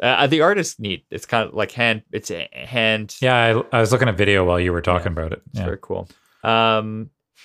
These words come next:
Speaker 2: That's
Speaker 1: Fez,
Speaker 2: good.
Speaker 1: which is not a new game, is coming out for the Switch. It's an older, I don't know how old it is. Um, but it's a pu-, puzzle platformer. And then I saw the video of it. I saw it in the roundup and,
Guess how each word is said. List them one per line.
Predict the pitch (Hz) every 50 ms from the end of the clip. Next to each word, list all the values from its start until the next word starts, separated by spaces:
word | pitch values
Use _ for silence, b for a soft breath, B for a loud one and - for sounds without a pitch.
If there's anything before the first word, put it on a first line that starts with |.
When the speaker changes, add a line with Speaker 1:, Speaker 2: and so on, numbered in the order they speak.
| b b b b _ -
Speaker 2:
That's | - -
Speaker 1:
Fez, | - 143 127 110 107 113 127 127 113 -
Speaker 2:
good. | - -
Speaker 1:
which | 117 110 -
is | 110 101 107
not | 110 113 120 131 135
a | 120
new | 104 98 92
game, | 87 - 82 85 82 82 87 87 92 95 _ _ _
is | - 98 -
coming | - 104 98 98 92
out | 90 85
for | - - -
the | 92
Switch. | - - - 85 85 85 - - - - - _
It's | - 95 - -
an | 98 -
older, | - 101 101 101 101 98 98 101 92 87 87 85 80 76 - - _ _
I | - - 107
don't | 123 117
know | 113
how | 98 98
old | 71 69 90 95 95
it | -
is. | - 67 71 - - - - - _ _ _ _ _ _ _ _ _ _ _ _ _ _ -
Um, | - 95 90 87 85 90
but | - 95
it's | 95 92 -
a |
pu-, | - - - 113 117 120 - -
puzzle | - - 131 127 135 117
platformer. | - - 117 104 107 - - - 95 85 82 80 78 - -
And | 98 101 104
then | 101 101 87 - _ _ -
I | -
saw | - - 123 127
the | 127 113
video | 104 110 104 110 110 107 107 107 107 107 110
of | - - 110 98 98
it. | 101 95 - - - - -
I | -
saw | - - 110 107
it | 92
in | 76 101 95
the | 98 95 92 92 92 87 69 - - -
roundup | 98 98 95 95 92 92 90 90 - - _
and, | 95 95 90 87 87 87 87 - -